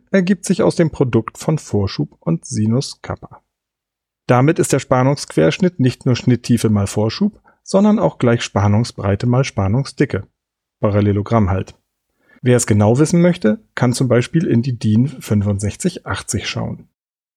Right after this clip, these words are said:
Beim Plandrehen und Abstechdrehen gilt das Ganze analog, nur ist die Schnitttiefe hier nach links eingezeichnet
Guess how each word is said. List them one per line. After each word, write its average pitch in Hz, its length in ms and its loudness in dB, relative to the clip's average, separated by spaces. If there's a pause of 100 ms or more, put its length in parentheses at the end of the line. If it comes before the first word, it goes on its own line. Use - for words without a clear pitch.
(680)
Beim 107 220 0
Plandrehen 139 680 2
und 120 140 0
Abstechdrehen 127 840 -2 (220)
gilt 120 180 2
das 123 100 0
Ganze 107 280 0
analog, 131 480 2 (300)
nur 220 120 4
ist - 140 -2
die 196 80 4
Schnitttiefe 139 560 0
hier 110 180 2
nach 95 160 -2
links 135 260 2
eingezeichnet 147 800 0